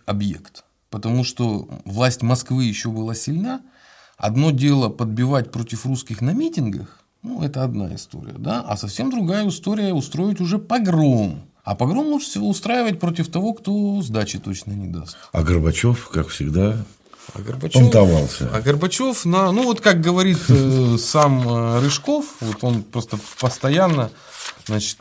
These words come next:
Speaker 1: э, решили, да. Генеральный секретарь вновь оказался за рубежом, на сей раз в Бонне. И вот он говорит: «В моём архиве сохранилась узбекская газета «Правда Востока» за пятнадцатое июня восемьдесят девятого года.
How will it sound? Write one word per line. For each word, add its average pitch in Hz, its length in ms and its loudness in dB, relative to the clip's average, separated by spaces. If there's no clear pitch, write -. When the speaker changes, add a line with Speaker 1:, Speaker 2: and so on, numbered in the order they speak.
Speaker 1:
э, 104 320 2
решили, 123 480 0
да. 101 300 0
Генеральный 240 320 4
секретарь 175 420 2
вновь 202 220 4
оказался 165 420 2
за 143 100 2
рубежом, 107 520 2
на 117 80 2
сей 240 240 0
раз 196 340 0
в 104 220 -4
Бонне. 101 580 2
И 113 120 0
вот 151 160 4
он 143 120 2
говорит: 123 240 2
«В - 20 0
моём 208 240 2
архиве 202 420 0
сохранилась 147 560 0
узбекская 135 540 0
газета 123 420 0
«Правда 143 360 0
Востока» 139 540 0
за 98 140 -6
пятнадцатое 151 580 -2
июня 156 260 2
восемьдесят 123 460 -4
девятого 110 520 -2
года. 98 380 -2